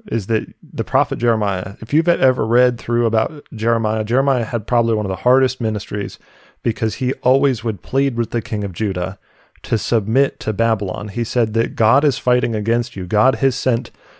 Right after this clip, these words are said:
the nation of Babylon because of your sin. You guys would not stop sinning, and so God has sent the king of Babylon to come fight against you. And so you need to submit to him 'cause you're, God's not fighting for you. You know, that's what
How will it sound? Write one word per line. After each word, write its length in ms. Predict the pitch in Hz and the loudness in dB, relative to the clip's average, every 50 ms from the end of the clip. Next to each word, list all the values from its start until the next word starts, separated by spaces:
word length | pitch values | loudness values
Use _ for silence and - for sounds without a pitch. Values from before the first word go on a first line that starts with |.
| _ _ _ | _ _ _
the 80 | - 117 | 0 2
nation 320 | 120 120 117 - - 120 | 4 4 2 2 0 -2
of 80 | 113 104 | -2 0
Babylon 680 | 113 113 120 127 123 120 107 101 98 98 98 101 104 | 2 2 2 2 2 2 0 0 0 0 -2 -4 -6
because 520 | - - 120 107 - - - 135 139 123 131 | -4 -4 -4 -4 -2 0 2 4 4 4 2
of 140 | 120 101 | -2 -2
your 120 | 104 110 104 | -2 -2 -2
sin. 420 | - - 135 147 135 92 85 - | -2 -2 -2 -2 -2 -4 -6 -8
You 140 | 98 107 110 | -6 -4 -2
guys 280 | 107 113 113 110 104 110 | 0 2 2 2 0 0
would 160 | 113 110 107 | -2 -2 0
not 260 | 113 117 120 123 - - - - _ _ _ | 2 2 2 0 -2 -6 -16 -20 _ _ _
stop 320 | - - - 95 - - | -8 -4 -2 -2 -2 -2
sinning, 440 | - - 135 147 143 143 139 139 135 | 0 2 2 4 4 2 0 0 0
and 180 | 131 113 104 | -2 -2 -4
so 280 | - - 113 101 101 - - - - - _ - | -2 -2 -2 -2 -2 -4 -8 -14 -20 -16 _ -6
God 260 | 120 - 110 104 104 98 | 0 2 2 2 2 2
has 140 | 104 101 | -2 -4
sent 180 | - - 113 95 | -4 -4 -4 -4
the 80 | - 101 | -6 -6
king 200 | - 120 113 101 | -4 -4 -4 -4
of 100 | 95 95 | 0 2
Babylon 600 | 123 127 135 127 131 131 135 135 135 135 127 120 - - - - - | 4 4 4 4 2 2 2 2 2 0 -2 -4 -8 -14 -20 -20 -8
to 100 | - - | -6 -4
come 200 | - - 101 95 | -2 -2 -4 -4
fight 220 | - - 113 98 95 | -2 -2 -2 -2 -2
against 420 | 98 101 120 127 131 123 - - | 0 0 0 0 0 -2 -2 0
you. 280 | 127 123 123 123 117 - - _ _ _ _ _ _ _ _ _ _ _ _ _ _ _ _ - - _ | 2 2 2 2 0 -2 -6 _ _ _ _ _ _ _ _ _ _ _ _ _ _ _ _ -20 -12 _
And 160 | - 117 110 - | -4 -4 -2 -2
so 80 | 123 | -2
you 160 | 117 113 117 | 0 0 2
need 180 | 117 127 135 131 | 2 2 2 0
to 60 | 123 | 0
submit 380 | - - 123 107 110 143 190 - | 0 0 0 0 0 0 0 0
to 140 | - 110 95 | -2 -6 -6
him 120 | 85 85 | -6 -8
'cause 220 | - - 113 104 107 - | -4 -2 -2 -2 -2 -6
you're, 260 | 196 - 110 123 190 208 - 196 214 | -6 -2 0 0 0 -2 -6 -12 -2
God's 320 | - 117 113 135 139 135 | 2 4 4 4 2 0
not 220 | 143 143 143 170 - | -2 -4 -4 -4 -2
fighting 320 | - 113 131 139 131 110 | 0 2 2 2 0 -2
for 260 | - - 117 135 127 | -2 0 2 2 2
you. 200 | 98 85 80 82 - - | 2 -2 -6 -10 -12 -6
You 120 | - 120 113 | -4 -2 0
know, 140 | 110 113 | 0 -2
that's 380 | - - 113 113 117 113 - - | -2 -4 -2 -2 -2 -2 0 0
what 320 | 135 131 180 180 160 - | 0 0 0 -4 -10 -16